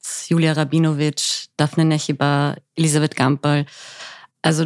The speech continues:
wo ich gar nicht, äh, irgendwie intendiert hatte, dass sie so stark aus ihrer Biografie erzählen, weil ich diesen Seelenstriptease eigentlich nicht so gern hab,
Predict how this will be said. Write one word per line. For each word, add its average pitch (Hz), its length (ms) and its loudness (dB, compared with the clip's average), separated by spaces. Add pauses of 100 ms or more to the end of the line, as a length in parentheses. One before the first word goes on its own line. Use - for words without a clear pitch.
(120)
wo 156 140 2
ich 170 140 -2
gar 160 120 2
nicht, 160 360 -2
äh, 131 280 0
irgendwie 165 260 2
intendiert 175 520 0
hatte, 165 240 0
dass 156 160 -2
sie 151 80 -4
so 147 120 -4
stark 147 300 -2
aus 151 140 -4
ihrer 147 160 -2
Biografie 147 460 -2
erzählen, 147 420 2
weil 147 120 2
ich 147 100 -4
diesen 147 220 2
Seelenstriptease 156 880 0
eigentlich 147 200 2
nicht 156 160 0
so - 100 -4
gern 147 300 2
hab, 160 300 -2